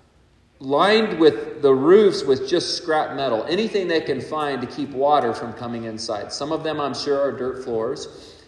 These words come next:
And I had the opportunity to do some fishing down there, and I went with a couple of Mayan, uh, gentlemen whose family were actually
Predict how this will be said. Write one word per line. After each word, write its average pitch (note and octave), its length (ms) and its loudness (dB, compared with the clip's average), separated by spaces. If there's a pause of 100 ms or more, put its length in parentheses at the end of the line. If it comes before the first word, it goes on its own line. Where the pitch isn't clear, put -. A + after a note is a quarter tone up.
(120)
And C3+ 120 -4
I D3+ 100 2
had E3 180 2
the D3+ 80 6
opportunity C#3+ 540 0
to C3 60 -2
do C3 140 -4
some A#2+ 180 -8
fishing A#2+ 380 -6
down A2 240 -4
there, A2+ 240 -6
and C3 80 -8
I A2 80 -8
went A#2 220 -10
with A#2+ 140 -8
a A2+ 40 -8
couple B2 300 -8
of A2+ 80 -6
Mayan, A2+ 440 -8 (540)
uh, B2 160 -2
gentlemen A#2+ 300 -2
whose A#2+ 120 -2
family B2 400 -4
were A#2 100 2
actually A#2 540 -4